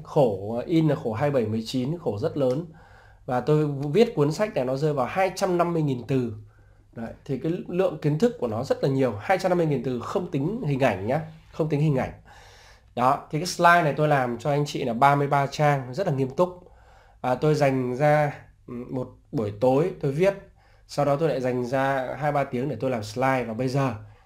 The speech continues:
thì tôi lại dành ra khoảng ba mươi phút để làm video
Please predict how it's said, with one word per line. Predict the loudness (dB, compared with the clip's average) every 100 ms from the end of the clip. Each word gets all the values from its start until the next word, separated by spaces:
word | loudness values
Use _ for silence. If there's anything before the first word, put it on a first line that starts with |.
| _
thì | -10 -4
tôi | 0 0
lại | -2
dành | -2 -2
ra | -2 -4
khoảng | -4 -2 6
ba | 8
mươi | 8 6 2
phút | -2 -2
để | -8
làm | -6 -4 -4
video | -2 2 2 2 -2